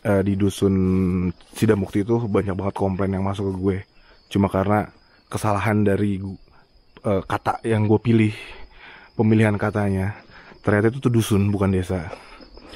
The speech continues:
Rumah-rumahnya udah pada hancur-hancur ya.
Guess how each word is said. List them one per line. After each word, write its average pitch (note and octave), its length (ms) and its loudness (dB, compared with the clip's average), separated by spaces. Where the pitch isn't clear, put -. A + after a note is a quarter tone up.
Rumah-rumahnya A#2+ 480 4
udah C#3+ 80 0
pada G#2 160 0
hancur-hancur D3 480 0
ya. G2 160 -8